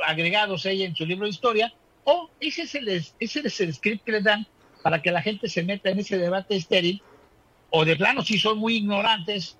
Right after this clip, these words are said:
o son, o se hacen como el tío Lolo, pero eso es lo más importante. Y luego dijo algunas cosillas ahí de que se ha controlado, que se ha bajado,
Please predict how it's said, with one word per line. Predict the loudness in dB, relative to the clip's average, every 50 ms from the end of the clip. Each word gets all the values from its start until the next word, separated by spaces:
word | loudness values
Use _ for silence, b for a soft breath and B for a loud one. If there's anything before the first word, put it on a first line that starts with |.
| _
o | -2 0 0 2
son, | 2 4 4 4 2 0 -4 -2
o | 0 0 0
se | 0 0 0
hacen | 0 0 0 0 -2 -2 -2 -4 -10 _ _
como | -6 -4 -2 -2
el | -4 -2
tío | 0 0 0 0
Lolo, | 0 0 0 0 0 0 -2 -4 -6 _ -20 -20 -20 -20 -10 -4
pero | -2 0 0
eso | 0 -2 -4
es | -4 -2
lo | -2 -2
más | 0 -2 -2 -2 -4
importante. | -6 -4 -2 -2 -2 -2 0 -2 -2 -2 -2 -4
Y | -4
luego | -2 -2 -2 0 0 -4 -2
dijo | -2 -4 -4 -4 -2 -2 -4
algunas | -4 -4 -6 -8 -8 -8 -6
cosillas | -2 -2 -2 -2 -2 -2 0 0 0 2
ahí | 2 2 2 2 2 2 2 2 0 0
de | 0 0 0 2
que | 0 -2 -2 -4 -6 _ _ _ _ _ _ _
se | -2 -2
ha | -2 0
controlado, | 0 -2 0 0 2 4 6 6 8 8 6 6 4 2 -2
que | -2 -2
se | 2 2 2
ha |
bajado, | 2 0 -2 -4 -4 -4 -4 -4